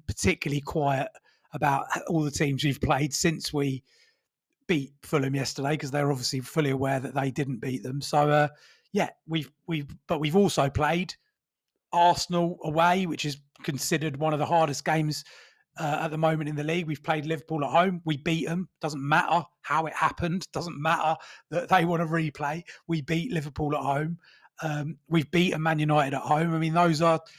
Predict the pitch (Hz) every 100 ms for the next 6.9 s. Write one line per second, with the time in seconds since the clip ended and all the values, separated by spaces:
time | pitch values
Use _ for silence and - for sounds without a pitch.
0 | - _ 175 180 165 196 180 165 139 -
1 | 151 190 190 - 160 175 151 175 165 165
2 | 165 156 175 151 147 156 - 175 - 220
3 | 147 - 135 175 - - - 165 - 196
4 | 196 175 175 151 - - 175 143 170 156
5 | - 135 147 - - - - 165 175 160
6 | 143 - 180 170 151 214 - 131 120